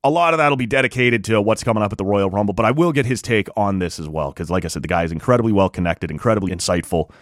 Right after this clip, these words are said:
Uh, it'll be interesting to see. Uh, like I said off the top, apologize for the shuffling that's gone on here.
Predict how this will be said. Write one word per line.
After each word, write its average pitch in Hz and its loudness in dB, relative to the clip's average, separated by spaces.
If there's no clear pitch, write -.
Uh, 71 -4
it'll 65 -6
be 73 -6
interesting 71 -10
to 64 -10
see. - -10
Uh, 120 4
like 190 -2
I 240 0
said 233 0
off 220 0
the - -8
top, 175 -2
apologize 185 0
for - -8
the 147 -4
shuffling 196 -2
that's 170 -4
gone 185 0
on 196 2
here. 220 0